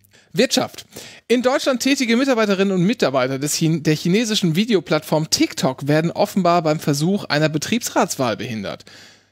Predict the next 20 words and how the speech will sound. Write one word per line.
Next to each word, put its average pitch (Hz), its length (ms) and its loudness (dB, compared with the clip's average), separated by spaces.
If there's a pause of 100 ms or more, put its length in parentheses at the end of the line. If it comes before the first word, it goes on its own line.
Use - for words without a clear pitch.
(200)
Bei 127 60 0
einer 127 180 0
ersten 139 300 0
Versammlung 151 480 2
wählten 170 320 2
sich 165 240 0
nach 156 180 2
Informationen 170 720 2
des 175 100 -4
Magazins 165 460 0
Der 160 160 2
Spiegel 202 420 0
Führungskräfte - 840 -2
ein, 110 260 -4 (320)
ein 127 200 -2
Personalverantwortlicher 131 1040 0
sogar 127 360 2
unter 147 200 0
falschem 123 440 -2
Namen. 120 420 0